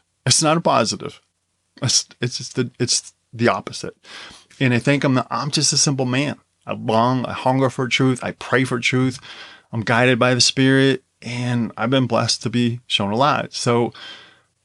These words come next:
all I'm saying in this video is that when people ask for your training and your authority, it's scripture. It's the clear word of Messiah. When he says in his Olivet discourse that all these things to take place in this generation,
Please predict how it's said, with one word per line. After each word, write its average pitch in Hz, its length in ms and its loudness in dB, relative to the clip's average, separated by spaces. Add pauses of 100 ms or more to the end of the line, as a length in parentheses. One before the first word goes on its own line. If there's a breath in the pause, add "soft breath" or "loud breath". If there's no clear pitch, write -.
(380)
all 139 220 -4
I'm 123 100 0
saying 123 320 2
in 107 280 2
this 104 180 0
video 110 400 2
is 101 160 -4
that 101 220 2
when 123 140 0
people 135 340 -2
ask 101 300 0
for 110 120 -2
your 98 180 -2
training 107 520 0
and 82 120 -6
your 101 280 -2
authority, 127 600 0 (680)
it's - 140 0
scripture. - 680 -2 (440)
It's 135 140 0
the 139 100 -4
clear 151 320 0
word 139 200 2
of 131 80 0
Messiah. 135 500 -2 (560 soft breath)
When 160 140 2
he 185 320 2
says 131 540 -2
in 123 100 2
his 113 140 0
Olivet 107 520 0
discourse 110 500 -4
that 107 180 -2
all 147 200 0
these 120 220 -2
things 117 380 0
to - 160 -12
take - 240 -4
place 127 280 0
in 117 80 2
this 123 160 2
generation, 113 720 0